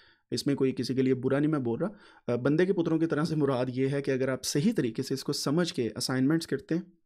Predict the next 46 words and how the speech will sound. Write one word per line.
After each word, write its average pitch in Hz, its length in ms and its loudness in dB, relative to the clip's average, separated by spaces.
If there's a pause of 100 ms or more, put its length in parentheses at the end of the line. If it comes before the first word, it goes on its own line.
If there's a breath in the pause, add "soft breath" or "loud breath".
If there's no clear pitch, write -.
(140)
फ्लास्क 127 360 -2
पे 139 80 0
मास्टर 127 420 0
करते 147 280 -2
हैं 151 80 -2
ख़ुद - 180 -4
को, - 220 -10 (500 loud breath)
आपको 147 720 0 (160)
जॉब 143 280 2
मार्केट 127 600 -2
में 131 340 0 (160)
और 185 520 6
ज़्यादा 131 340 2
जॉब 120 260 -4
अपॉर्चुनिटीज़ 120 580 -6
मिल 120 160 -6
जाएंगी। 123 400 -12
एक 160 120 0
सादा 139 320 0
डेटा 143 220 0
साइंटिस्ट 120 420 -6
होता - 200 -14
है, 156 80 -18 (460 loud breath)
मैं 151 80 2
आपको 165 160 0
एक 151 80 0
मिसाल 135 340 -2
देता 117 180 -6
हूँ, 135 60 -2
एक 139 80 -4
सादा 139 280 2
रोटी 170 260 2
होती 160 260 2
है, 160 100 0 (240)
एक - 120 -4
कीमे 127 240 0
वाली 127 200 -8
होती - 240 -10
है, 120 60 -6
फिर 190 140 2
एक 190 120 2
कीमे 196 220 2
वाला 190 200 4
नान 151 320 0
होता - 220 -10
है। - 80 -20